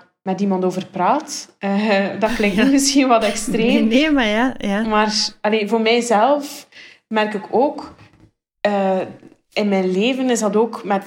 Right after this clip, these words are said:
Speaker 1: ups en downs. Ehm, er zijn nog dingen uit mijn kindertijd dat ik nu nog altijd,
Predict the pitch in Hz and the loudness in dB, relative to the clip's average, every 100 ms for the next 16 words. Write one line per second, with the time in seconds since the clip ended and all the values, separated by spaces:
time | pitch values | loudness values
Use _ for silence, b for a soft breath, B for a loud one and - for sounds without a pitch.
0 | - 214 214 - 185 175 180 220 285 302 | -2 -2 -2 -4 -4 -2 0 0 0 -2
1 | - - - 196 185 185 180 180 180 190 | -2 -6 -4 -2 0 -2 -4 -6 -4 -2
2 | 190 185 175 180 202 220 208 180 180 208 | 0 -2 -4 -2 -2 0 -2 -4 -4 -2
3 | 226 269 - 269 269 226 - 208 226 214 | 0 -2 -2 -2 -2 -6 -2 0 2 2
4 | 202 208 202 202 - | 2 2 0 -2 -4